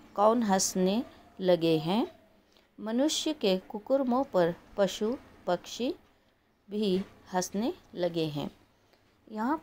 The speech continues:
पर वन मार्क्स के जो प्रश्न उत्तर देकर हैं, उसमें मेन आंसर को आपको अंडरलाइन किया गया है,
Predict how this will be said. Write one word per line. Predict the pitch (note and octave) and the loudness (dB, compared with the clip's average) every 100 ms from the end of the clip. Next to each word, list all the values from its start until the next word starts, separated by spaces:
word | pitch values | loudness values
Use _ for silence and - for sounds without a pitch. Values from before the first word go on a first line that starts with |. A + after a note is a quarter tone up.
| - | 0
पर | G#3 G#3 - _ _ _ _ | 0 0 -16 _ _ _ _
वन | A3+ B3+ | -4 -2
मार्क्स | C#4+ C#4 - | -2 -4 -6
के | - G#3+ | -4 0
जो | G3 | 0
प्रश्न | F#3+ F#3 F3+ A#3+ | 0 -2 -2 -2
उत्तर | A#3 G#3+ F#3+ F3+ | -2 -2 -2 0
देकर | F3 D#3+ E3 | 0 0 -2
हैं, | D#3 G3 C4+ | -2 -6 -8
उसमें | - G#3+ - G#3+ | -10 -12 -10 -6
मेन | G3+ G3 A#3 C4 | -4 -2 -2 -2
आंसर | F#3+ F#3+ F#3+ F#3+ F3+ | 2 2 2 0 0
को | - | 0
आपको | F#3 E3 - | 2 2 2
अंडरलाइन | F3+ F3 G#3 G#3+ G3 | 0 2 4 2 0
किया | F3+ F3 D#3+ | -2 -2 -2
गया | D3+ D#3 D#3 | 0 -2 -2
है, | E3 A3 | -4 -6